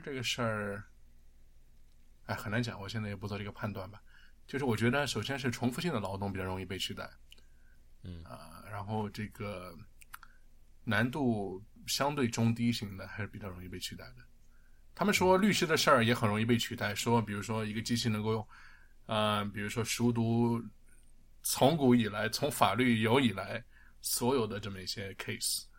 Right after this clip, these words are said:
Speaker 1: 对吧？特别是在这个大洋，<clears throat> 海洋法系的国家，那个如果我能背出所有的 case，那个对我现在这个目前这个手上的 case 是很有帮助的，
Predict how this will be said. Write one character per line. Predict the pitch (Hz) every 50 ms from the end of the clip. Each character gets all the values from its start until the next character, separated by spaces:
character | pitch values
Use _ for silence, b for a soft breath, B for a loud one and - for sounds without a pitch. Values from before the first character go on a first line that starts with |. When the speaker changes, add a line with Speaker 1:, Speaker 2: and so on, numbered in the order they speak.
| - -
Speaker 1:
对 | - 117
吧？ | 107 - - - 107
特 | - 127 113
别 | 117 107
是 | - 123
在 | 113 110 107 107
这 | 113 104
个 | 107
大 | 113 - 123 120 113
洋， | 113 107 - - - -
<clears throat> | - - - 147 113
海 | - - 113
洋 | 110 123
法 | 120 - 107 98
系 | - -
的 | 110 110
国 | 95 101 104
家， | 107 110 113 120 B B B B B B B B B B B B -
那 | - 117 113 107
个 | 110 110
如 | 113 120
果 | 120 135
我 | 123 117
能 | 113 110 113 117 113 - - 120 117 117 -
背 | - 131 123 120 117 117
出 | 110 - - 127
所 | 120 - 120 117
有 | 113
的 | 110 113
case， | - - - 139 117 110 - - -
那 | 117 117
个 | 113 107
对 | 110 120 117
我 | 107 101
现 | - - 120 117
在 | 113
这 | 110 113
个 | 113
目 | 117 127 123
前 | 117 113 107
这 | 110
个 | 110 107 107
手 | 101 - - 104
上 | - 113 110
的 | 120
case | 120 - 110 104 98 107
是 | - -
很 | 107 104
有 | 104
帮 | 107 113 127
助 | 139 147
的， | 127 101 -